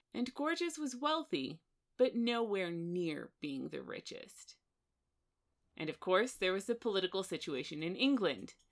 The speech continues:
It's not really the best timing to start a colony, three years before a devastating war all but stops voluntary emigration. And to be on the losing side of that war was even worse.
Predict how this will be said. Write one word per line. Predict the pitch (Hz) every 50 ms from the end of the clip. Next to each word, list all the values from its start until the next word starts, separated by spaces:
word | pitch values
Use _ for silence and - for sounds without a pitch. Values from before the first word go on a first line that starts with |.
| _ - - - - - _
It's | - -
not | 185 175 170 156 - 165
really | 170 165 165 175 208
the | 190 226 196
best | - - 196 180 185 185 - - -
timing | - - 185 170 165 170 170 185 233 240
to | - 220
start | - - 190 175 175
a | 180
colony, | 175 - 170 156 156 160 170 175 202 226 - _ _ _ _ _ _ - -
three | - 254 262 269 262
years | 247 220 202 196 190 180 208 247 -
before | - 240 202 - 190 170 160
a | 156
devastating | 160 - - 160 139 143 147 160 - - - 170 160 156 170 170 160 160
war | 147 143 147 151 151 190 190 - - - - - - - -
all | 165 180 180 175
but | 175 180 170 - -
stops | - - - - 175 151 147 165 175 - - - - - - 170
voluntary | 156 170 156 156 156 156 156 165 160 - 165 160 156 160 165 -
emigration. | - 165 160 165 156 - 156 151 156 160 - - 156 151 165 208 233 - _ _ _ _ _ _ _ _ _ _ _ _ _ _ _ _ _ _ _ _ _ _ _ -
And | 190 175
to | 170 170
be | 151 185 175 165
on | 147 147
the | 143 156
losing | 139 135 226 254 302 330 - 226 180 170
side | - 170 156 147
of | 147 143
that | 151 147 143 - 131
war | 135 135 - - 208 - _ _ _ _ _ _ _ _ _ -
was | 262 277 240 220
even | 190 165 147 156 156 151 147
worse. | 135 123 - - - - - -